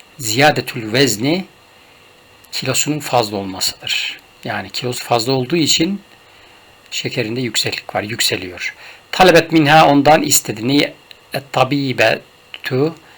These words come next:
bayan doktor ondan istedi. Ni terke sükkeriyat, şekerli,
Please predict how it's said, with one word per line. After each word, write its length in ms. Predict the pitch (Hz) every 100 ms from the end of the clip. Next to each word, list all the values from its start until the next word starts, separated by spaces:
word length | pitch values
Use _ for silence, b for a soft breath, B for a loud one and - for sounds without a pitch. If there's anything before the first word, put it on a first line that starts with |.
| b b b _ _ _ _ _ _ -
bayan 320 | 120 131 131
doktor 240 | 113 -
ondan 240 | 135 120 131
istedi. 460 | 120 - 107 98
Ni 240 | 123 131 143
terke 340 | - 147 135
sükkeriyat, 800 | 113 - - - 110 107 98 90 - - B B B B B B B _ - - - _ _ _
şekerli, 640 | - - 127 - 120 117